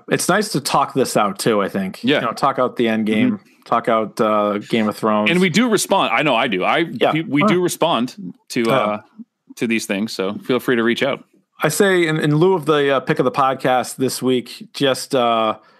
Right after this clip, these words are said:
Speaker 1: there's twenty-two M C U movies you can watch. So
Speaker 2: Yeah, man.
Speaker 1: go give those a go. I am fascinated by Far From Home. Maybe we'll even do, like, a what
Speaker 2: Yeah,
Speaker 1: to
Speaker 2: 'cause
Speaker 1: expect
Speaker 2: it's
Speaker 1: from that movie going forward.
Speaker 2: And I think someone said it's, uh, I forget who,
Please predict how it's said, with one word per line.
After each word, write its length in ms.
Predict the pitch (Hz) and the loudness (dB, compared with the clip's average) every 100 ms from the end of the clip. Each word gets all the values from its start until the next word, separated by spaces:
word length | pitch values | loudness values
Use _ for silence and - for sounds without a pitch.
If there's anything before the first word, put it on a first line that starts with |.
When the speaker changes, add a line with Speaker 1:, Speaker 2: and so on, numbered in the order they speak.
| _ _ _ | _ _ _
Speaker 1:
there's 180 | 120 117 | -4 -2
twenty-two 1000 | - 180 190 185 160 - - 202 196 185 | -4 0 0 0 -4 -6 -2 0 2 2
M 160 | 170 160 | 0 -2
C 260 | - 156 | -2 -2
U 100 | 135 | 0
movies 360 | 117 110 104 98 | 0 -2 -4 -4
you 80 | 107 | -4
can 140 | 107 | -2
watch. 540 | 107 104 107 - - - | 0 0 -2 -6 -10 -2
So 280 | 123 110 110 | 0 2 2
Speaker 2:
Yeah, 120 | 135 | 2
man. 200 | 110 90 - - _ | 0 0 -6 -20 _
Speaker 1:
go 160 | - 139 | 0 2
give 160 | 143 131 | 2 2
those 220 | 135 120 | 0 0
a 60 | |
go. 340 | 120 120 120 113 | 0 2 2 0
I 160 | - 185 | 0 0
am 120 | 247 | 0
fascinated 600 | - 175 165 165 151 139 | 0 0 0 0 0 2
by 160 | 123 117 | 0 0
Far 280 | - 127 | 0 0
From 200 | 120 120 | 0 -4
Home. 420 | 98 120 107 98 - | -2 -2 0 -4 -6
Maybe 180 | - 127 | -6 0
we'll 160 | 151 143 | 2 0
even 140 | 127 | 0
do, 120 | 120 | 0
like, 160 | 113 104 | 0 0
a 100 | 104 | -4
what 80 | 90 _ - - - _ - | -4 _ -20 -20 -20 _ 0
Speaker 2:
Yeah, 200 | - 180 | 0 0
Speaker 1:
to 60 | 123 | 0
Speaker 2:
'cause 100 | 117 | 0
Speaker 1:
expect 220 | 95 127 | 0 0
Speaker 2:
it's 60 | |
Speaker 1:
from 120 | - 117 | -2 0
that 240 | 123 123 | 0 0
movie 240 | 123 110 | 0 0
going 220 | 110 104 98 | 0 0 -2
forward. 460 | 123 113 104 98 - - | 0 2 0 -2 -10 -2
Speaker 2:
And 180 | 139 143 | 0 0
I 80 | 139 | 0
think 380 | 180 202 170 - | 0 0 -2 -2
someone 300 | 170 190 180 | 0 0 -2
said 280 | - 143 | 0 0
it's, 280 | 123 120 - | 0 -4 -2
uh, 480 | 120 107 104 98 85 - | 0 0 0 0 -4 -6
I 100 | 104 | -8
forget 220 | 135 135 | -4 -4
who, 240 | 143 123 | -2 -2